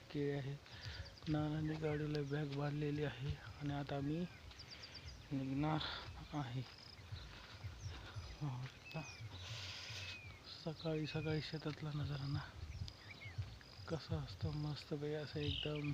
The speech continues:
फ्रेश नैसर्गिक वातावरण. आणि इकडे एमआयडीसी रे हा अजिबात नाही आहे, पूर्ण एकदम नैसर्गिक शुद्ध हवा.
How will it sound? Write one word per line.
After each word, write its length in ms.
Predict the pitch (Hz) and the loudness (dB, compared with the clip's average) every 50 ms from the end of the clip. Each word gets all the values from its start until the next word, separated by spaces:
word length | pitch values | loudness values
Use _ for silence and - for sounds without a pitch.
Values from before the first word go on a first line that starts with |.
| - - - - - - - - | 0 -2 -8 -6 -4 -4 -4 -4
फ्रेश 360 | - - 156 156 151 147 - - - - - - - - - - - - - - - - - - - - - - | 0 2 4 6 6 8 8 10 10 12 12 10 8 6 2 -4 -14 -14 -12 -12 -10 -10 -8 -6 -6 -4 0 4
नैसर्गिक 1040 | 151 147 147 143 135 - - 160 143 - 160 147 - - - - - - - - - | 6 6 8 6 4 4 2 2 2 2 0 0 0 -2 -8 -6 -6 -6 -6 -4 -2
वातावरण. 640 | 165 156 151 143 139 - - 151 147 143 143 147 147 - - - - - - - - - - - - - - - - - - - - - - - - | 0 2 4 2 2 4 4 4 6 6 4 4 2 0 -4 -4 -4 -4 -4 -4 -10 -10 -10 -6 -4 -4 -4 -4 -6 -6 -4 -4 -4 -4 -4 0 2
आणि 100 | 147 147 | 4 4
इकडे 280 | 143 - 151 147 151 151 147 151 | 4 4 4 4 6 6 6 6
एमआयडीसी 600 | 147 143 147 151 147 151 147 - - - 170 156 | 6 6 6 6 6 6 4 4 4 4 4 6
रे 80 | 147 | 6
हा 380 | 156 135 123 143 156 156 151 147 | 4 4 4 4 4 6 6 6
अजिबात 480 | 151 156 143 156 147 151 147 143 - - | 4 2 2 0 2 2 2 2 2 2
नाही 320 | 151 151 151 151 147 143 | 2 4 4 4 4 4
आहे, 80 | 147 151 - - | 2 0 0 0
पूर्ण 300 | - 147 147 147 160 156 | 0 0 0 2 2 2
एकदम 400 | 160 160 160 156 147 - - 160 | 4 4 4 4 4 6 6 6
नैसर्गिक 500 | 160 156 156 143 - 156 147 143 147 147 | 6 6 4 4 4 4 4 4 4 4
शुद्ध 300 | - - - - - - | 4 6 4 6 6 4
हवा. 360 | 147 - - - - - 147 | 2 2 4 2 2 2 -2